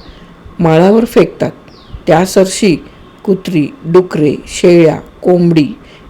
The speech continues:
यांची धावपळ होते. सर्वांना त्यात काही काही खाऊ मिळतोच. आता दहा ते सतरा वर्षापर्यंतची मुले मुली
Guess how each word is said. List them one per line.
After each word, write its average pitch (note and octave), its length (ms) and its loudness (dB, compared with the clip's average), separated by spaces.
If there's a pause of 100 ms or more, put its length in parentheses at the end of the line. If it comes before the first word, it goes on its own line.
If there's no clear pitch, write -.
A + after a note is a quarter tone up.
यांची E3 360 2
धावपळ F3+ 440 2
होते. A3 420 0 (460)
सर्वांना G3 540 2
त्यात F#3+ 220 -2 (140)
काही E3 260 2
काही G3 400 0
खाऊ F3 240 0
मिळतोच. F#3+ 640 0 (760)
आता F#3+ 400 -2 (340)
दहा F#3 360 0
ते G#3+ 240 2
सतरा G3+ 420 0
वर्षापर्यंतची F3+ 1040 0
मुले E3+ 340 2
मुली F#3 360 2